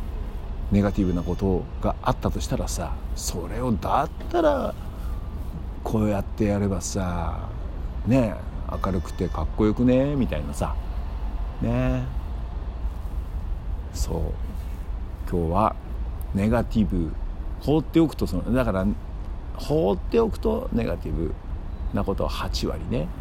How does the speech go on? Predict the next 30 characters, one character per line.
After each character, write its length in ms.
ず 120
ー 640
っ 40
と 280
そ 140
れ 80
じ 100
ゃ 220
つ 180
ま 160
ん 100
な 100
い 100
ね 180
っ 20
て 280
い 20
う 20
話 300
だ 80
ね。 220
<laughs> 1700
つ 180
ま 120
ん 80
な 100
い 80
よ。 560
ね 40
え。 760